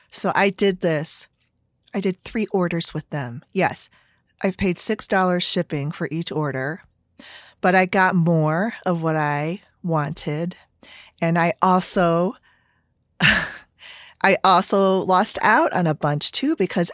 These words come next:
every second you take is another second where someone else is taking it from your cart and checking out. <laughs> It's crazy.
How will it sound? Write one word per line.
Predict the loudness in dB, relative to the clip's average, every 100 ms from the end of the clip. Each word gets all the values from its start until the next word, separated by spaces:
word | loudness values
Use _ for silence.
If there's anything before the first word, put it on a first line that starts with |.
| -2
every | -2 0 -2
second | 0 0 0 0 -4
you | -4
take | -6 -8 -2 0 0 -4 -12 -20 -20 -20 _ _ -2
is | 0 4
another | 4 4 2 0
second | 0 0 0 0 -2
where | -2
someone | 0 2 2 4
else | 2 0 0
is | -2 -2
taking | -2 -2 0
it | 0 0 -6 _
from | -8 -2 0
your | 0
cart | 0 2 2 0
and | 0
checking | 0 0 0 2 2
out. | 2 0
<laughs> | 0 -2 -2 -6 -2 -6 -6 -20 _ _ -16 -14 -6
It's | -4 -4
crazy. | -4 -4 -2 -2 -4 -6 -8